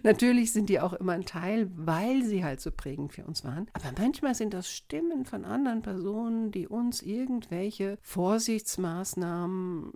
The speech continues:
nennen, uns, ähm, Vorwürfe machen oder, oder, oder. Und für manche ist es sehr erleichternd schon zu merken, ja, Moment mal,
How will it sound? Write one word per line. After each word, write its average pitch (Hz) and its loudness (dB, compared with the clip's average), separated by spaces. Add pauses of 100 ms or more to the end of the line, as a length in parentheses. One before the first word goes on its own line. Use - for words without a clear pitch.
nennen, 190 2 (100)
uns, 180 2
ähm, 160 2
Vorwürfe 202 6
machen 165 0
oder, 220 2
oder, 151 -4
oder. 196 -2 (160)
Und 208 6
für 190 0
manche 202 0
ist 269 -4
es 233 -4
sehr 202 2
erleichternd 190 -2
schon 190 -2
zu 185 -4
merken, 180 -2
ja, 139 -8
Moment 127 -4
mal, 143 -6